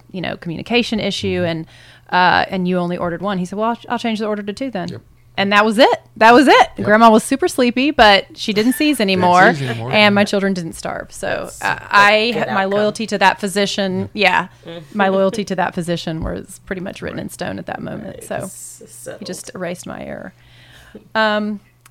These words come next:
Speaker 1: that's all I got. You have anything else you wanna add or tell nurses or?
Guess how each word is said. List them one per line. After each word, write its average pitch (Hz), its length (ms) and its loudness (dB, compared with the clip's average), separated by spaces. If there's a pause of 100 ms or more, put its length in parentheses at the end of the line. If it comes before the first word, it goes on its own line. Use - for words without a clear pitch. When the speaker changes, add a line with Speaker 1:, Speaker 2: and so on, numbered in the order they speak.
(320)
Speaker 1:
that's - 120 -20
all 285 120 -8
I 294 80 -8
got. 269 360 -2
You 208 80 -8
have 208 160 -6
anything 233 320 -8
else 233 240 -12
you 240 80 -10
wanna 226 160 -8
add 254 440 -8
or 208 120 -8
tell 220 240 -8
nurses 277 640 -10
or? 180 400 -12